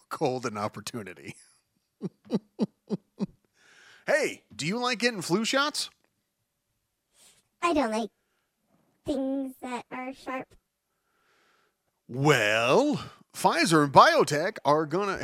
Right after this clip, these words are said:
Speaker 1: <laughs> well, I should have said this. Do you like flu shots, and did you enjoy covid nineteen?
Speaker 2: Not so much.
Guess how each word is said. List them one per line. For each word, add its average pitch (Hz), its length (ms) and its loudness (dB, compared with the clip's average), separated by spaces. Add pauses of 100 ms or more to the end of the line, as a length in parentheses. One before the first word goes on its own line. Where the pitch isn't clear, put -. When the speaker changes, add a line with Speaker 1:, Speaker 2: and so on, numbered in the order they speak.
(120)
Speaker 1:
<laughs> 165 140 -2
well, 107 120 -8
I 113 120 -4
should 117 180 -10
have 104 80 -12
said 110 180 -8
this. 143 160 -4
Do 143 100 -8
you 269 160 -2
like 233 160 0
flu 220 240 -2
shots, 240 400 0
and 135 240 0
did 208 220 -4
you 247 160 -4
enjoy 208 340 2
covid 254 320 2
nineteen? 247 600 -2 (800)
Speaker 2:
Not 285 200 0
so 262 100 -10
much. 233 220 -4